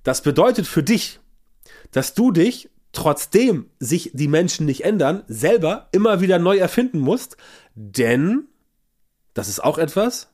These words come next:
was die Menschen auszeichnet. Sie ändern sich nicht und deswegen gehen ihnen manche Dinge irgendwann auf die Nerven. Und deswegen funktionieren manche Sachen nicht mehr. Deswegen hast du bei Facebook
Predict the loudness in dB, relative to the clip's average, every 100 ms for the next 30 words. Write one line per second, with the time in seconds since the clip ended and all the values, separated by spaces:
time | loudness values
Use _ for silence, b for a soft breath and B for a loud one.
0 | _ _ -4 -4 -8 -16 _ _ -6 0
1 | 0 0 -2 -2 0 0 0 0 -4 -6
2 | B B B -2 2 4 4 2 2 2
3 | 0 -4 _ _ _ _ -10 -4 -2 -2
4 | 0 0 2 2 2 -2 -4 _ -4 -4
5 | -2 0 0 0 -2 -2 0 2 2 -2
6 | -2 -2 2 2 2 0 -12 _ _ _
7 | _ b b b b b -6 -2 0 2
8 | 0 0 -2 2 4 4 2 0 -2 -4
9 | -4 -4 -2 -2 -4 -2 0 0 -4 B
10 | B -6 0 2 0 -2 -2 0 0 -2
11 | -2 -2 0 0 -2